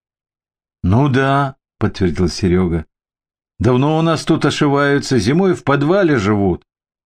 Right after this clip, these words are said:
Их зимой жители из подвала выгнать хотели, да я не дал. Что же это за правила такие, чтобы живого человека на мороз выгонять? Ну, со мной не больно-то поспоришь». И Серёга повёл могучим плечом.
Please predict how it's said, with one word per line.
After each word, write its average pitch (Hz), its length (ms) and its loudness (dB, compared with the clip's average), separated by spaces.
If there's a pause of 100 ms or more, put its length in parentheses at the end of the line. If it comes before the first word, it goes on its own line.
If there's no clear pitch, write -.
(120)
Их 131 160 2
зимой 110 280 2
жители 101 400 2
из 107 260 0
подвала 117 480 2
выгнать 90 480 -2
хотели, 90 500 -2 (220)
да 90 140 0
я 123 220 2
не 127 200 0
дал. 101 320 0 (400)
Что 139 220 2
же 113 120 2
это 120 200 2
за 101 160 0
правила 117 400 2
такие, 113 360 0
чтобы 110 320 0
живого 120 600 0
человека 131 800 -2 (320)
на 127 160 2
мороз 143 560 0
выгонять? 131 800 -2 (400)
Ну, 90 240 -2
со - 160 -2
мной 92 220 2
не 101 120 2
больно-то 98 440 0
поспоришь». 120 720 0 (280)
И 95 120 -2
Серёга 87 440 0
повёл 87 380 0
могучим 85 540 -2
плечом. 117 640 -2